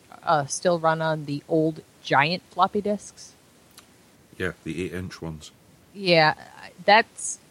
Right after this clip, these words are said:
Speaker 1: kind of something I would think you would want to spend a little money on,
Speaker 2: Um,
Speaker 1: but
Speaker 2: actually,
Speaker 1: no.
Speaker 2: no. <laughs>
Speaker 1: Are they
Speaker 2: In
Speaker 1: better?
Speaker 2: the case of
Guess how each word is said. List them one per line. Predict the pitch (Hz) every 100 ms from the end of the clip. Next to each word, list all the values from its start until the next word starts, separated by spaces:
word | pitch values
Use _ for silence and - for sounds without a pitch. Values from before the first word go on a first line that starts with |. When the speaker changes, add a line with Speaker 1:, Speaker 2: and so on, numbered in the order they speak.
| -
Speaker 1:
kind | - 233 220
of | 190
something | - 190 - 185 180 170
I | 170 160
would | 156 156
think | - 170 165 - - - _ _ _
you | 170 151
would | 151 156
want | 151 131 -
to | - 147 139 - -
spend | - - 156 151
a |
little | 156 151
money | 147 151 151 143
on, | 139 135
Speaker 2:
Um, | 127 113
Speaker 1:
but | 110 -
Speaker 2:
actually, | 127 - - 113 104
Speaker 1:
no. | 160 151 127 85 71 - - - - - - -
Speaker 2:
no. | - -
<laughs> | - - 175
Speaker 1:
Are |
they | 180 175
Speaker 2:
In |
Speaker 1:
better? | 165 170 208
Speaker 2:
the | 233
case | 131 - 113
of | 92